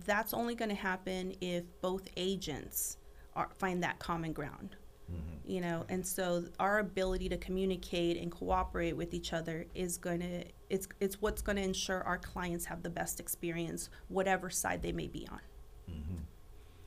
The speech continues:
Speaker 2: Emmanuel, can you see that from the lender's side? So y-,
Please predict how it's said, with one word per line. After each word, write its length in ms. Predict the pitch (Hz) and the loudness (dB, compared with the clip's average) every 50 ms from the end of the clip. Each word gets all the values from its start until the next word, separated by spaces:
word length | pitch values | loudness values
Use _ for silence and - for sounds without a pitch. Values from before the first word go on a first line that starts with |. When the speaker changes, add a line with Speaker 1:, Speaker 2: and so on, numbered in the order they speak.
| - - - - - - - - - - - - - - - - - - | -14 -14 -14 -14 -16 -16 -16 -16 -16 -16 -16 -16 -18 -18 -18 -14 0 4
Speaker 2:
Emmanuel, 520 | 139 143 135 135 151 160 147 113 - - - - | 6 6 8 10 10 10 10 8 6 4 0 0
can 200 | - - 127 123 | 6 8 10 10
you 220 | 131 139 175 220 226 | 12 12 12 12 12
see 380 | 226 - - - - 156 165 160 | 12 10 8 8 8 8 8 10
that 400 | 135 139 131 127 135 127 - - | 12 12 12 12 12 10 6 2
from 220 | - 123 117 110 | 4 6 6 8
the 100 | 98 90 | 6 6
lender's 480 | 85 90 101 107 120 120 101 92 85 - | 6 6 6 8 8 8 8 6 4 4
side? 320 | - - 90 82 76 - - - - | 2 2 2 2 0 -2 -4 -10 -12
So 280 | - - - - 92 95 | -10 -8 -6 -6 -4 -4
y-, 180 | 95 107 104 | -4 -6 -6